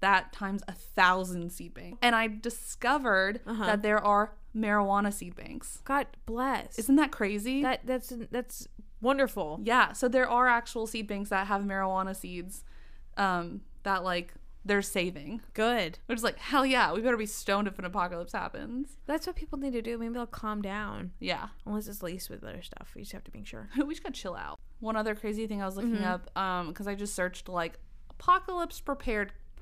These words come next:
Speaker 1: kit or whatever. So not to also, um, boost Walmart, but Walmart at, <laughs> had, has survivable tabs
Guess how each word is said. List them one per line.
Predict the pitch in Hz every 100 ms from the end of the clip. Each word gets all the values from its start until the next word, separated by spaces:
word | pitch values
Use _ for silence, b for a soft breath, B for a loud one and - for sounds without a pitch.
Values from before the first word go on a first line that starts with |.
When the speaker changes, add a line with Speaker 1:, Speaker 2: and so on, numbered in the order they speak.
| - - -
Speaker 1:
kit | - 190 156
or | 196
whatever. | 196 180 185 180 185 b b b b -
So | - 233 208
not | 220 247
to | 247 226
also, | - 208 208 190 -
um, | 190 185 -
boost | 208 202 190
Walmart, | 196 180 180 175 180 - - -
but | 214 208
Walmart | 202 196 214 233 226 196 - - -
at, | 202 202 214
<laughs> | - - -
had, | 247 226 247 - B B B -
has | 240 226 208 226 247 320 b b b -
survivable | - 240 202 196 190 226 226 240
tabs | - 208 175 143 190 233